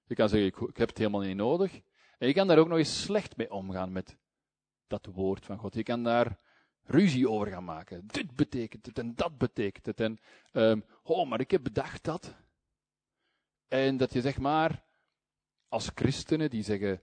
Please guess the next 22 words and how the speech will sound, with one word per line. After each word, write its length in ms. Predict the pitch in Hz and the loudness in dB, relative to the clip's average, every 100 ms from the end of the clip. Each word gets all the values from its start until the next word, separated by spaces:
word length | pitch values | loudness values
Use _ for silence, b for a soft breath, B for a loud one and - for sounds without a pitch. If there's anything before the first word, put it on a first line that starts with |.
| _ | _
"We 140 | - 98 | -10 -6
willen 360 | 101 98 92 - _ | -2 0 -2 -4 _
Gods 560 | - - 110 - - - | -18 -8 -6 -6 -12 -16
woord 600 | 95 101 101 104 - - | -8 0 2 2 -2 -18
volgen", 720 | _ 110 127 160 165 175 170 - _ _ _ | _ -4 0 2 2 2 0 -8 _ _ _
daarover 440 | - 143 175 160 | 0 6 8 8
gaat 220 | 143 127 | 4 2
bakkeleien 680 | 107 131 135 131 156 180 175 | 0 -4 0 0 0 0 0
en 220 | 135 117 - _ | 0 -2 -8 _
wie 240 | - 120 143 | -4 2 2
heeft 180 | 139 | 2
er 60 | 127 | -2
gelijk 400 | 107 117 135 135 | -2 -2 -2 -2
en 100 | 110 | -4
wie 100 | 110 | -2
heeft 160 | 107 - | -2 -6
er 120 | 95 | -8
minder 260 | 131 127 | -8 -6
gelijk 360 | 113 113 120 131 - _ _ b b b | -8 -8 -10 -12 -16 _ _ b b b
en 160 | 117 104 | -6 -2
dergelijke 400 | 101 98 95 92 | 0 -2 -6 -8
meer. 260 | 87 85 | -10 -12